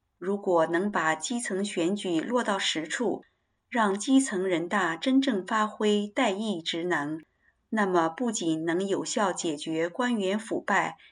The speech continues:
和公权滥用等基层治理问题，而且将有助于推进政体稳定改良。这意味着，纵然人大选举和议事制度仍存在各种问题，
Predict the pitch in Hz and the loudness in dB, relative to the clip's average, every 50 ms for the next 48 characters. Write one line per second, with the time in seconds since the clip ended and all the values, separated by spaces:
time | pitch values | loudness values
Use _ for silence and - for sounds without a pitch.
0 | _ _ _ _ _ - - - 185 185 185 190 190 - 262 269 262 262 - - | _ _ _ _ _ -16 -10 -4 -2 0 0 0 2 6 6 8 8 6 4 0
1 | - 262 339 359 202 240 233 208 180 175 185 190 180 170 160 165 - 185 165 156 | -2 0 0 0 0 0 0 2 0 0 0 0 0 0 -2 -2 -2 -2 -2 -2
2 | 156 165 156 - 254 240 240 - - 180 170 180 190 - - 277 262 208 175 156 | -4 -6 -6 -4 -4 -4 -4 -6 -6 -6 -6 -6 -6 -4 -4 -4 -4 -4 -4 -6
3 | - - 190 180 170 165 - - 156 156 160 160 165 _ _ _ _ _ _ _ | -4 -2 -2 -2 -2 -4 -10 -10 -10 -8 -8 -8 -10 _ _ _ _ _ _ _
4 | _ _ - - 190 196 196 - - 175 165 160 165 - - 208 202 196 202 185 | _ _ 2 2 2 2 0 -2 -2 -2 -2 -2 -2 -2 0 0 0 0 0 0
5 | 170 151 156 - - 220 196 175 156 160 165 165 170 175 - - - 226 214 214 | -2 -2 -2 -2 -2 0 0 0 -2 -2 -2 -2 -4 -4 -6 -4 -4 -4 -2 -2
6 | 247 226 202 175 175 - 220 190 180 175 - - 170 165 147 135 - - 170 180 | -2 0 0 0 0 0 -2 -2 -2 -4 -6 -6 -6 -4 -4 -6 -6 -6 -4 -4
7 | 170 151 156 - 247 233 196 175 - 185 156 143 139 151 151 143 143 147 156 165 | -4 -2 -2 -2 0 0 0 -2 -4 -4 -6 -6 -6 -4 -2 -2 0 0 -2 -2
8 | 170 - _ _ _ _ _ _ _ _ _ _ _ _ _ _ _ _ _ - | -4 -8 _ _ _ _ _ _ _ _ _ _ _ _ _ _ _ _ _ 0
9 | - 226 185 175 175 202 202 196 196 190 180 170 - - 175 185 - - - - | 4 6 6 6 6 4 2 2 4 4 2 2 2 0 0 0 0 -2 -4 -8
10 | - - 269 240 208 185 175 160 160 170 175 175 175 170 175 208 240 233 202 190 | -2 0 2 2 4 4 2 2 2 2 2 2 2 0 2 2 2 2 2 2
11 | 202 - 185 170 175 202 202 - 190 170 156 151 - - _ _ _ _ _ - | 0 0 0 2 2 0 0 -2 -2 -4 -4 -4 -8 -14 _ _ _ _ _ -8
12 | - 208 196 196 202 247 254 226 202 - - 220 196 202 - 208 196 202 202 185 | -2 0 0 2 2 2 0 0 0 0 0 -2 -4 -4 -4 -6 -2 0 0 0
13 | 165 151 143 - - 185 175 175 202 233 233 - - 175 180 175 - 202 175 170 | 0 0 -4 -4 -2 0 0 2 0 0 -2 -2 -2 -2 -2 0 2 2 2 0
14 | 170 - - 233 202 - 180 156 156 175 240 214 180 165 - - 160 151 151 156 | 0 -2 -2 -2 0 0 -2 -2 -2 0 0 0 -2 -4 -6 -8 -8 -8 -8 -8
15 | 165 - | -10 -12